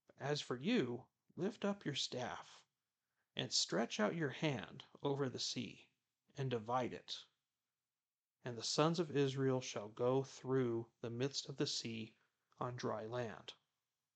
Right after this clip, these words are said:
As for me, behold, I will harden the hearts of the Egyptians, so that they will go in after them. And I will be honored through Pharaoh and all his army,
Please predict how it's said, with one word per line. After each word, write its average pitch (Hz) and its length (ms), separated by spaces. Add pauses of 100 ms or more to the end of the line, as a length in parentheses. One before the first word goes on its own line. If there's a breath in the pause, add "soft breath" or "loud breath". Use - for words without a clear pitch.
(920)
As 127 160
for 110 160
me, 123 460 (120)
behold, 123 560 (160)
I 127 140
will 117 140
harden 180 460
the 123 140
hearts 117 340
of 120 100
the 113 120
Egyptians, 110 760 (640)
so - 120
that 117 220
they 135 140
will 156 160
go 120 300
in 117 180
after 131 400
them. - 240 (840)
And 117 160
I 120 120
will 127 180
be 113 180 (100)
honored 131 440 (140)
through 120 180
Pharaoh - 580 (480)
and 120 220
all 139 240
his 139 180
army, 110 460